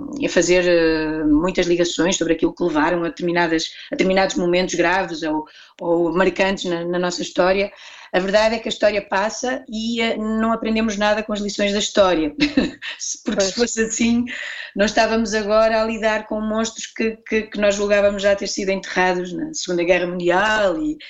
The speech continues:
Speaker 1: e depois com o cair de determinadas ditaduras e com o cair do Muro de Berlim. E, e,
Speaker 2: Uhum.
Speaker 1: eh, ou seja, há uma data de, de, de erros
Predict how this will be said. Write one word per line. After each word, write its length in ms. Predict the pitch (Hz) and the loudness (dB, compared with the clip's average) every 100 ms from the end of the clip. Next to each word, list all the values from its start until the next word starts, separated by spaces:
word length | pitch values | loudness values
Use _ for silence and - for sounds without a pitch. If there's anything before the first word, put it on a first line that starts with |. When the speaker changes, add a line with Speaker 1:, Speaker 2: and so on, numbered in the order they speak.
| - - - | -20 -18 -12
Speaker 1:
e 80 | 208 | -10
depois 240 | - 180 | -2 -2
com 140 | - | 0
o 60 | 180 | -2
cair 240 | - 175 175 | 0 0 0
de 60 | |
determinadas 600 | 147 170 175 175 170 170 | 0 2 2 2 2 0
ditaduras 720 | 165 175 190 165 185 220 180 160 | -2 -2 -2 -2 -4 0 0 0
e 100 | - | -4
com 120 | 160 | -2
o 40 | 156 | -2
cair 240 | 175 170 | 0 0
do 80 | 165 | 2
Muro 140 | 180 180 | 0 0
de 80 | |
Berlim. 680 | 175 196 180 185 220 214 170 - - - - - | 0 2 4 4 4 4 0 -4 -10 -10 -10 2
E, 140 | 170 | 4
e, 40 | 175 | 6
Speaker 2:
Uhum. 0 | |
Speaker 1:
eh, 420 | 175 170 170 175 - 165 165 - - | 4 0 -2 -6 -8 -8 -6 -6 -2
ou 60 | - | -2
seja, 320 | 202 233 226 | 2 2 2
há 140 | - 226 | 0 0
uma 160 | 226 | 0
data 300 | 233 240 247 | 0 0 -2
de, 420 | 220 226 220 208 - _ _ _ _ _ | -4 -2 -4 -4 -12 _ _ _ _ _
de, 1080 | 185 185 190 185 180 175 170 165 160 160 160 - - - _ _ _ 165 160 | -6 0 2 2 4 2 2 2 2 0 -4 -8 -12 -18 _ _ _ -8 -6
de 300 | - 170 220 | -2 4 6
erros 640 | 208 220 226 233 - - | 6 2 0 -4 -4 -12